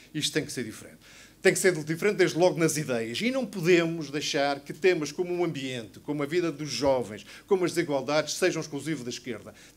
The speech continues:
Temos que ter discursos claros com soluções baseado, no nosso caso, fazemos um esforço grande, baseadas no ideário liberal para resolver problemas que até agora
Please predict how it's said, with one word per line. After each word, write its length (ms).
Temos 240
que 80
ter 100
discursos 480
claros 480
com 100
soluções 540
baseado, 560
no 360
nosso 280
caso, 300
fazemos 240
um 20
esforço 340
grande, 280
baseadas 680
no 120
ideário 500
liberal 480
para 140
resolver 400
problemas 420
que 80
até 200
agora 320